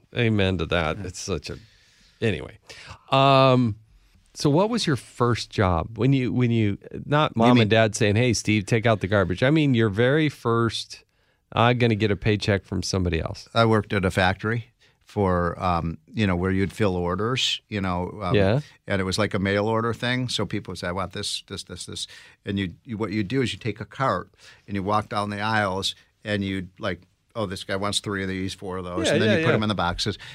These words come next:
Speaker 2: And I think about that a lot because, um, I think one of the m-, really big mistakes we make with young people, getting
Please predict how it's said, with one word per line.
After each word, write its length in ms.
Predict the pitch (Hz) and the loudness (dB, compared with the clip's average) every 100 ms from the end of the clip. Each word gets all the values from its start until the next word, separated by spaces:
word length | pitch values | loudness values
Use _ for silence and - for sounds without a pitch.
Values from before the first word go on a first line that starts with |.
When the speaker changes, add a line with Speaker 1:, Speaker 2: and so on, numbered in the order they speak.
| - | -2
Speaker 2:
And 120 | 139 127 | 4 4
I 80 | |
think 200 | 123 196 | 4 4
about 340 | 196 135 123 110 | 6 6 6 6
that 160 | 113 | 4
a 60 | 110 | 6
lot 340 | 110 127 - | 6 4 4
because, 480 | 120 107 113 101 95 - | -4 -2 2 2 0 0
um, 320 | 110 92 95 - _ _ _ | 2 2 0 -4 _ _ _
I 120 | 139 | 2
think 160 | 151 208 | 2 2
one 100 | 196 | 2
of 100 | 208 | 2
the 100 | 165 | 0
m-, 100 | 143 | 0
really 240 | 131 180 156 | 2 2 0
big 240 | 123 135 | 0 0
mistakes 560 | 127 - - 117 - 110 | 0 0 0 0 -2 -2
we 160 | 104 | 0
make 480 | 95 95 85 - - _ _ _ _ _ | 2 0 -2 -6 -20 _ _ _ _ _
with 140 | 101 | -2
young 180 | 104 98 | 0 0
people, 460 | 104 113 - 113 113 _ _ _ _ _ _ _ _ _ _ | -2 -4 -4 -6 -8 _ _ _ _ _ _ _ _ _ _
getting 540 | - 156 202 214 196 | 0 2 4 0 -2